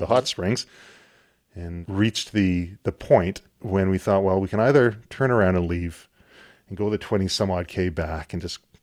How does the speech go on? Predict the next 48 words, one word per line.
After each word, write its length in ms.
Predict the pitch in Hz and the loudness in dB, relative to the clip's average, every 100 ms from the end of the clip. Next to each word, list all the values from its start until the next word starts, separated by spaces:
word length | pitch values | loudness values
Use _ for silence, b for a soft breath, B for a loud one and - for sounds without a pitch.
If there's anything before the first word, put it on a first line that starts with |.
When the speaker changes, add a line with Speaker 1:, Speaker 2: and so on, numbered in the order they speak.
| _ - | _ -6
Speaker 1:
call 220 | - 87 | -2 0
it 80 | 85 | 0
a 60 | |
day, 320 | 82 104 92 | 4 6 6
or 360 | 90 90 90 87 b b b b b b _ _ _ _ _ - | 4 2 2 0 b b b b b b _ _ _ _ _ -8
maybe 140 | 185 | -4
we 60 | 254 | -2
can 80 | 104 | -4
just 140 | 87 | -4
walk 360 | 85 90 95 - | 4 6 6 4
by 140 | 87 | 0
this 160 | 82 - | 0 -4
black 320 | - 80 - | -6 -8 -6
bear. 240 | 90 82 - | -8 -6 -2
Like, 180 | 101 143 | -2 2
maybe 240 | 156 190 | 4 6
we 100 | 123 | 6
scared 280 | - 147 101 | 4 2 4
this 160 | 101 | 2
thing 120 | 113 98 | 0 0
away." 280 | 95 90 | 0 0
So 200 | 87 110 120 | 0 0 2
it 80 | |
was, 160 | 135 131 | 4 4
Speaker 2:
<laughs> 220 | 107 - | 2 -2
Yeah. 80 | 120 | -4
Speaker 1:
it 80 | 120 | -2
ended 220 | 131 131 | 0 4
up 140 | 131 127 | 4 4
on 100 | 113 | 0
a 40 | |
bit 120 | 104 | 4
of 100 | 113 | 2
the 80 | 98 | 2
side 240 | - 113 101 | 4 6 6
of 40 | |
the 80 | 98 | 4
road, 400 | 95 98 95 90 | 4 4 2 -2
put 100 | 143 | 0
our 80 | 107 | 2
bikes 440 | 92 95 - - - _ - _ - | 2 0 -2 -8 -12 _ -20 _ -18
between 360 | - - 110 92 | -12 -2 0 0
us, 320 | 90 - - b b b | -2 -4 -12 b b b
being 260 | 127 113 98 | -2 0 0
young 220 | 87 90 | -2 -4
and 120 | 82 | -6
dumb, 300 | 82 80 82 | -6 -8 -8
and 200 | 80 78 | -8 -10